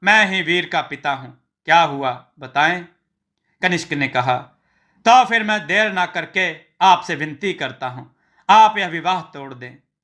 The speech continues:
चंद्रभान हंसते हुए कहते हैं कि, "आप क्या कह रहे हैं? हम अवश्य आपकी तरह राजा नहीं हैं, लेकिन हमारी भी इज्जत है, यह नहीं हो सकता।" कनिष्क कहता है,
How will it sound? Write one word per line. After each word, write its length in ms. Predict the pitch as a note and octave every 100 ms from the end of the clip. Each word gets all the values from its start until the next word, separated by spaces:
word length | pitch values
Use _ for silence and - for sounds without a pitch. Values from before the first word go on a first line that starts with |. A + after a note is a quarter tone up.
| _ _ _ _ _ -
चंद्रभान 600 | A#3 A#3 A3 F3 F#3 G3+
हंसते 340 | E3+ D#3 -
हुए 220 | E3 C#3+ C3+
कहते 340 | B2+ B2+ B2+
हैं 300 | B2+ B2+ _ _ _ _ _ _
कि, 80 | G3
"आप 440 | F#3 F3 F#3 - -
क्या 200 | E3+ A3
कह 220 | G#3+ D#3
रहे 240 | D3 D3
हैं? 240 | C#3 C3+ - _ _ _ -
हम 140 | A#3
अवश्य 540 | A3 G3+ A#3 A3 A3+ G#3+
आपकी 340 | F#3 F#3 -
तरह 260 | F3 F3 F3
राजा 340 | D#3+ D#3+ E3+
नहीं 300 | E3 C#3+ D3 C#3
हैं, 200 | C3+ _ _
लेकिन 300 | F#3 F#3+ F3+
हमारी 440 | C#3 D3+ E3+ E3 D3
भी 120 | C#3
इज्जत 420 | C#3+ B2+ C#3 B2+
है, 160 | B2 - _ _ _ _ _ _
यह 160 | F#3+ G3+
नहीं 260 | G3 A3+ A#3+
हो 160 | G3
सकता।" 640 | E3 D#3+ - C3+ B2 - _ _ _ _ _
कनिष्क 320 | F#3 D#3+ -
कहता 420 | - B2+ B2+ C3
है, 260 | B2+ B2 -